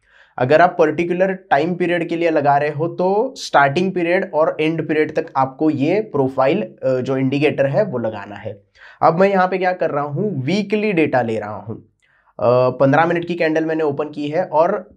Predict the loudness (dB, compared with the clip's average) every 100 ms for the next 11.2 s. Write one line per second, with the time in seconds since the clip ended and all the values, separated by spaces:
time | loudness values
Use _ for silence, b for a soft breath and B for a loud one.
0 | _ 0 6 6 4 -2 -2 -4 -2 -4
1 | -2 -2 -2 -6 -6 -6 -2 4 4 4
2 | -2 -2 -2 -2 -2 -4 0 0 0 -2
3 | 0 0 2 0 4 2 2 0 0 0
4 | -2 -2 -2 -4 -4 -4 -4 B B _
5 | 2 4 4 2 -2 -4 -8 0 0 2
6 | -2 0 -2 0 0 -2 -4 -4 -2 -2
7 | -2 -4 -2 -4 B B _ 2 2 2
8 | 0 0 -2 -6 -6 -4 -4 -6 -8 -12
9 | -14 _ _ _ _ 2 2 4 4 2
10 | -2 0 0 0 -2 -2 0 2 2 2
11 | 4